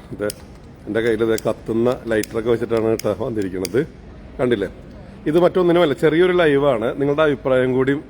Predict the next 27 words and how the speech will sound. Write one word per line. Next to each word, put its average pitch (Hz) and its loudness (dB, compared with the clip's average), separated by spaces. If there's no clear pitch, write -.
എല്ലാവരും 117 2
ഒന്ന് 117 2
രേഖപ്പെടുത്തണം. 107 -2
ഇപ്പൊ - -8
ഞാനിപ്പോ 160 2
ബാങ്കോക്കിലെ 127 2
സുവർണഭൂമി 131 0
ഇന്റർനാഷണൽ 113 -4
എയർപോർട്ടിലാണ്. 101 -4
ഇവിടെ 135 0
നിന്ന് 156 2
സുവർണഭൂമി, 131 0
അതായത് 120 -4
ബി 123 -2
കെ 127 0
കെ 131 -2
എയർപോർട്ട്, 98 -2
രണ്ട് 120 0
എയർപോർട്ടാണ്, 123 0
ഡി 120 -2
എം 113 2
കെ 123 -4
എയർപോർട്ട്, 117 -2
ബി 131 -2
കെ 104 -2
കെ 101 -6
എയർപോർട്ട്. 90 -6